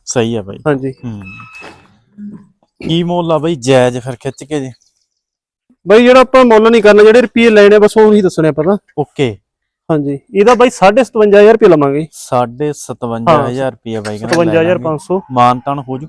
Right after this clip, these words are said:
Speaker 2: ਮਾਨਤਾਨ ਬਾਈ ਛੋੜ ਛੱਪੇ ਵਾਲਾ ਹੋਊ। ਮੁੱਲ ਤਾਂ ਮੰਨ ਲਾ, ਜੇ ਵੈਟ ਦਾ ਆਪਾਂ ਪੈਂਹਠ ਹਜ਼ਾਰ ਕਰ ਲਾ ਤਾਂ ਵੀ ਨਹੀਂ ਵਾਲਾ ਜੀ।
Speaker 1: ਹੂੰ।
Speaker 2: ਜਿਹੜੇ ਹਿਸਾਬ ਨਾਲ ਨਸਲ ਬਰੀਡ ਆ, ਜਿਹੜੇ ਬੰਦੇ ਨੂੰ ਪਰਖ ਲੈਣੀ ਹੋਣੀ ਹੈ ਜੀ।
Speaker 1: ਸਹੀ ਆ।
Speaker 2: ਜਿਹਨੂੰ ਹੁਣ ਪਰਖ ਨਹੀਂ ਮੰਨਦਾ, ਉਹਨੇ ਤਾਂ ਸਤਵੰਜਾ ਵੀ ਵਾਲਾ ਕਹਿਣਾਗਾ।
Speaker 1: ਹੂੰ।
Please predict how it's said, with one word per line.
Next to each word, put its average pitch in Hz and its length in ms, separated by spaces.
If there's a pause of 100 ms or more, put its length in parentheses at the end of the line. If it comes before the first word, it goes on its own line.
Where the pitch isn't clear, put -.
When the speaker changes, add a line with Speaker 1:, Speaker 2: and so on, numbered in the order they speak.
(120)
Speaker 2:
ਮਾਨਤਾਨ 202 380
ਬਾਈ 220 180
ਛੋੜ 185 240
ਛੱਪੇ 190 260
ਵਾਲਾ 185 120
ਹੋਊ। 170 140
ਮੁੱਲ 185 320
ਤਾਂ 196 200
ਮੰਨ 196 160
ਲਾ, 196 100
ਜੇ 190 100
ਵੈਟ 190 220
ਦਾ 208 80
ਆਪਾਂ 202 160
ਪੈਂਹਠ 202 200
ਹਜ਼ਾਰ 214 200
ਕਰ 196 160
ਲਾ 190 100
ਤਾਂ 180 200
ਵੀ 196 100
ਨਹੀਂ 196 120
ਵਾਲਾ 160 200
ਜੀ। 156 140
Speaker 1:
ਹੂੰ। 143 480
Speaker 2:
ਜਿਹੜੇ 156 120
ਹਿਸਾਬ 190 160
ਨਾਲ 180 100
ਨਸਲ 160 280
ਬਰੀਡ 151 200
ਆ, 165 40
ਜਿਹੜੇ 175 240
ਬੰਦੇ 202 240
ਨੂੰ 208 120
ਪਰਖ 196 320
ਲੈਣੀ 202 280
ਹੋਣੀ 185 180
ਹੈ 226 60
ਜੀ। 214 140 (140)
Speaker 1:
ਸਹੀ 120 300
ਆ। 101 160
Speaker 2:
ਜਿਹਨੂੰ 202 160
ਹੁਣ 220 80
ਪਰਖ 190 340
ਨਹੀਂ 208 120
ਮੰਨਦਾ, 208 200
ਉਹਨੇ 220 120
ਤਾਂ 233 80
ਸਤਵੰਜਾ 180 400 (120)
ਵੀ 190 100
ਵਾਲਾ 180 220
ਕਹਿਣਾਗਾ। 175 400
Speaker 1:
ਹੂੰ। 117 880